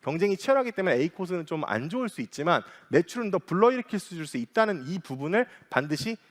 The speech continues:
염두에 주셔야 된다는 부분입니다. 그렇기 때문에 이 부분을 염두에 주시면 되고요. 자, 그래서 여기 나와 있는 항목들만이라도 기억해 주세요. 이 엑셀이 더 많은 데이터를 제공합니다. 하지만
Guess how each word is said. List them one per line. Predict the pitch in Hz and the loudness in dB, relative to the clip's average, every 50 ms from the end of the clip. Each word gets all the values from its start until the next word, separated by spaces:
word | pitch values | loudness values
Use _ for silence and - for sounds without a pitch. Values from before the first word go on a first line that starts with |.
| _ _ - 120 | _ _ 0 2
염두에 | 120 156 202 220 240 254 233 190 | 2 2 2 0 0 0 0 -2
주셔야 | 156 - 139 113 | -2 0 0 0
된다는 | 113 104 104 104 104 98 | 0 -2 -4 -4 -6 -6
부분입니다. | - 123 113 113 110 101 98 95 98 90 - - | -8 -8 -8 -6 -6 -6 -6 -6 -6 -8 -6 -6
그렇기 | 143 131 - | -8 -6 -6
때문에 | 135 117 123 | -6 -6 -4
이 | 170 175 | -4 -6
부분을 | 139 127 120 131 127 127 139 196 240 - _ - - - _ _ _ - | -6 -8 -8 -6 -4 0 0 0 0 -2 _ -20 -20 -20 _ _ _ -4
염두에 | 117 120 147 165 185 170 | -2 -2 0 0 -2 -2
주시면 | - 156 120 | -2 -6 -6
되고요. | 113 101 135 170 196 147 95 - - - - - _ - | -6 -4 0 2 2 2 2 0 -8 -20 -20 -20 _ 4
자, | - 139 | 4 4
그래서 | - - - 277 311 277 - 240 240 220 117 - _ _ _ - 143 | 4 4 2 2 2 4 4 2 4 4 2 -2 _ _ _ 2 4
여기 | 185 226 240 320 302 240 | 6 6 6 4 2 6
나와 | - 110 120 170 214 247 | 6 6 6 6 4 2
있는 | 262 262 254 247 220 | 2 0 0 -4 -4
항목들만이라도 | - 277 311 320 339 311 - - 294 277 262 240 220 196 175 156 131 | 0 0 2 4 4 2 2 0 -2 2 2 2 2 4 2 0 0
기억해 | - - 165 170 156 - 135 | -2 0 0 0 0 -2 -6
주세요. | - 107 - 107 95 - _ _ _ _ _ - - - | -6 -2 -2 -2 -2 -2 _ _ _ _ _ -20 -12 -6
이 | 175 185 160 | 2 4 4
엑셀이 | 165 - - 262 262 269 247 170 - | 4 4 4 2 2 4 2 0 2
더 | - 196 | 2 4
많은 | 156 127 127 185 233 254 208 | 6 8 6 6 6 2 2
데이터를 | 175 180 196 185 - 196 175 139 | 2 2 2 2 0 -2 -2 0
제공합니다. | - 123 120 131 135 143 175 170 147 131 110 104 | 0 -2 -2 0 0 0 0 0 0 0 0 2
하지만 | 110 202 202 214 226 233 180 117 | 2 0 0 2 4 2 2 2